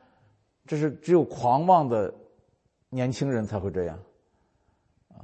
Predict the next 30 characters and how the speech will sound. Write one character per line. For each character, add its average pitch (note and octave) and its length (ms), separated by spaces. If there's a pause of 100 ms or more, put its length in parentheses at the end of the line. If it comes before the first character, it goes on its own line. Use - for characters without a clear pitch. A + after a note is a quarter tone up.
(140)
稍 - 180
微 E3+ 80
年 D3+ 180
纪 C3+ 60
大 C#3+ 180
点 A#2 120
儿 - 20
的 G#2+ 80
不 G#2 140
敢 G2 120
这 G2 80
么 F#2+ 80
说 E2+ 200
话。 D#2+ 160
明 G#2 320
白 C#3+ 120
了 G#2+ 120
一 G#2+ 100
切 E3 220
的 A2+ 80
真 G#2+ 240
理 E2 200 (920)
啊， - 120 (920)
进 B3+ 220
入 A#3+ 160
就 F#3 100
不 D3+ 140
一 B2 120
样 G#2 200
了。 - 160